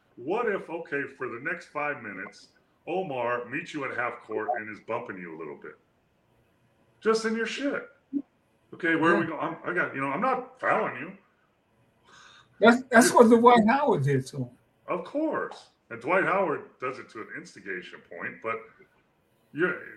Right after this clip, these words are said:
Speaker 1: you're wearing him out. Now, when, uh, when Bam comes in, he's more wore out, or he's a little frustrated, or, you know, you got a foul and you accidentally hit him in the face with your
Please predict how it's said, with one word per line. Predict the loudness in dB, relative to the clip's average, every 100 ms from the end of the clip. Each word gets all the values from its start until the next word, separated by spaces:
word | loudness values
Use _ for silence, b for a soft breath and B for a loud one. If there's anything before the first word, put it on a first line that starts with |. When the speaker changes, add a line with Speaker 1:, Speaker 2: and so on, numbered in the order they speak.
| -10
Speaker 1:
you're | -2 0 2
wearing | 2 2 -2
him | -6 -6
out. | -6 -6 -8 -12 _ _ _ _ _ _ _ _ _
Now, | -10 -6 -2 -2 -4
when, | -6 -6 -6 -10 _ _ -14
uh, | -10 -8 -10 -10
when | -10 -6
Bam | -4 -4 -6 -8 -10
comes | -8 -8 -8
in, | -8 -8 -10 -16 _ _ -10
he's | -8 -8
more | -4 -4
wore | -2 -2 -2
out, | -4 -6 -12 -16 -10
or | -4 -4
he's | -4
a | -4
little | -4 -4
frustrated, | -6 -6 4 6 6 2 -12
or, | -4 -2 -2 -6 b b
you | -6
know, | 0 2
you | 2 2
got | 2
a | 2
foul | 0 0 2 0
and | -2
you | -4
accidentally | -6 -8 -10 -10 -8
hit | -8
him | -8
in | -10
the | -10
face | -4 -4 -4
with | -12 -8
your | -10